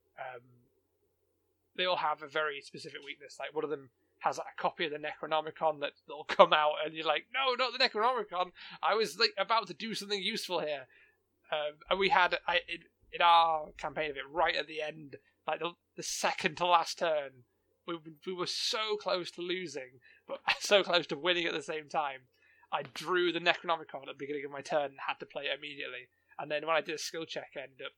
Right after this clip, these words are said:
getting the thing that meant that it was an instant fail 'cause I had the Necronomicon in play, and it was just, like, this moment where,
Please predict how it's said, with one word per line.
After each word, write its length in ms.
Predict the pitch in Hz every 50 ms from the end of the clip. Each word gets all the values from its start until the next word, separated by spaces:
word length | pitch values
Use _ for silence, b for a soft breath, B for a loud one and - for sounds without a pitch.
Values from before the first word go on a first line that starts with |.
| _ -
getting 240 | 151 147 - 151 143
the 60 | 143 - -
thing 140 | 151 139 135 131
that 100 | 143 139
meant 140 | 139 131 131 135 _ _ _ _ _ _ _ _ _ _ _ -
that 140 | 131 143 - _ _ _ _ _ _ _ _ _ _ _ - 156
it 60 | 156
was 100 | 156 165
an 60 | 147
instant 340 | 151 143 131 - - 139 147
fail 400 | - - 160 151 143 139 131 131 _
'cause 120 | - 165 165
I 60 | 135
had 120 | - 143
the 40 | 135 135
Necronomicon 640 | 131 131 - - 151 139 135 131 135 139 - 143 139
in 100 | 131 131 -
play, 200 | - 139 131 127
and 100 | 127 131
it 60 | -
was 120 | - 147 -
just, 200 | 147 - - -
like, 200 | 135 131 143 -
this 160 | - 147 - -
moment 320 | 160 165 160 151 151 156 143
where, 260 | 131 131 127 127 127